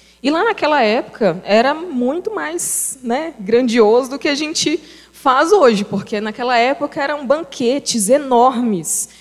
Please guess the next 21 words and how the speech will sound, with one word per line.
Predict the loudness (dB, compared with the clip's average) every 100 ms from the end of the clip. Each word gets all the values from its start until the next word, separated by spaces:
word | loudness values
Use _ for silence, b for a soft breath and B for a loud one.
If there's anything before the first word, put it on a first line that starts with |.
| B
que | _ -4
eles | -4
preparavam | -4 -6 -2 -2 0 -2 -2 -6 -10 B B -8
e |
não | -4 0
era | 2 2 0 -2 -8 -18 -10
só | -6 -2 -2
uma | -2 -2
vez | -2 -2
por | -4
mês, | -4 -4
como | -4 -6
a | -6
gente | -8 -10
faz, | -6 0 2 0 -2 -8 -12 _
né, | -4 -2
no | -2
nosso | 0 0 0
costume | -4 -4 -6 -4
bem | -4 -2
batista | 0 0 -2 -4 -4 -6 -6